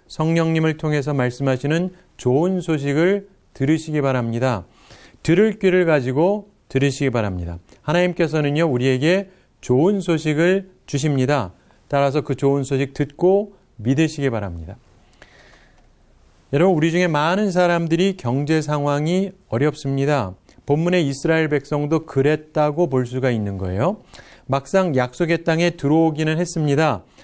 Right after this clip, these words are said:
그런데 성벽으로 방비가 된 여리고성이 있습니다. 이 성을 점령해야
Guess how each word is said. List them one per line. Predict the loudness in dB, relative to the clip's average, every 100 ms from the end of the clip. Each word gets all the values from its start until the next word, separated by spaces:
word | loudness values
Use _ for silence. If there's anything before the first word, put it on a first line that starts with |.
| -20 -2
그런데 | 0 2 2 2 0 -6 -20 _ -18
성벽으로 | -4 0 2 4 4 4 2
방비가 | 0 -2 0 0 2 2
된 | 2 0 -2 -12 _ -2
여리고성이 | 2 4 4 2 2 0
있습니다. | -2 -2 0 0 0 -4 _ _ _
이 | -2 0 2
성을 | 2 2 2 0
점령해야 | -2 -2 0 0 -2 -2 0 0 2 0 -2